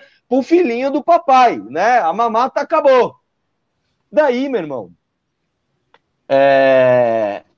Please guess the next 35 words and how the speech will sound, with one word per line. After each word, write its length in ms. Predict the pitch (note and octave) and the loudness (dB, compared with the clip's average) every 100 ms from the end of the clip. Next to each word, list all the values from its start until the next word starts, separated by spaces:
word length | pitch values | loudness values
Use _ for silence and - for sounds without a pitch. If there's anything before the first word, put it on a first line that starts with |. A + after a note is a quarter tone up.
| _ _ _ - | _ _ _ -4
uma 180 | B3 C#4+ | -2 -2
intriga 640 | A#3 A3 G3+ F3+ B3+ D4+ _ _ _ _ _ _ _ | -2 -2 -2 -2 -4 -8 _ _ _ _ _ _ _
apimentada, 920 | D#3 D#3 F3+ F#3 G3+ F#3+ D#3 D3+ F#3+ | -10 -8 -8 -8 -4 -2 0 0 -4
né, 520 | C#4+ B3+ G#3 C3+ F3+ F#3+ | -6 -10 -8 -6 -6 -8
fez 220 | F3+ F3+ | -10 -10
com 100 | G#3 | -12
que 140 | F#3 G#3 | -14 -14
isso 160 | G#3 | -14
se, 160 | - G#3+ | -16 -16
se 480 | - - G#3+ G#3 - | -18 -18 -12 -12 -6
acabasse. 680 | F#3+ F#3+ G#3+ E3 C#3 - - | -4 -2 0 0 0 -4 -4
Qual 200 | G#3+ A3+ | -2 -2
foi 220 | - F3 | -4 -6
a 40 | |
intriga? 460 | D3 B2+ B2+ - - _ _ _ _ - | -6 -8 -10 -10 -16 _ _ _ _ -2
O, 300 | D4+ D#4 D4+ - D3+ - | 0 0 -2 -14 -12 -6
o 600 | A#3 B3 A3+ F#3 D#3+ C#3 | -2 -2 0 2 0 0
Jair 240 | C3+ B2+ | -2 -4
Renan 320 | E3+ F3+ F#3 | -4 -4 -4
começou 380 | F#3 G#3+ G#3 G3+ | -4 -8 -8 -10
a 40 | |
pedir 200 | F#3+ G3 | -12 -10
duas 380 | G3 B3 C#4 E3 | -8 -4 -2 -2
marmitas 520 | D3+ C#3+ B2+ - G2+ | -6 -12 -12 -14 -18
ao 60 | A2 | -18
invés 240 | G#2 G#2+ | -14 -14
de 100 | G2+ | -12
uma. 280 | G#2 E2+ E2+ _ _ _ _ _ _ | -16 -16 -20 _ _ _ _ _ _
"Eu 60 | - | -8
quero 200 | G#3 G#3+ | -4 0
duas 340 | A3+ F#3+ C3+ | 2 2 0
ao 40 | |
invés 160 | C3+ C3+ | -4 -6
de 100 | A#2+ | -6
uma." 240 | G#2+ F#2 | -8 -10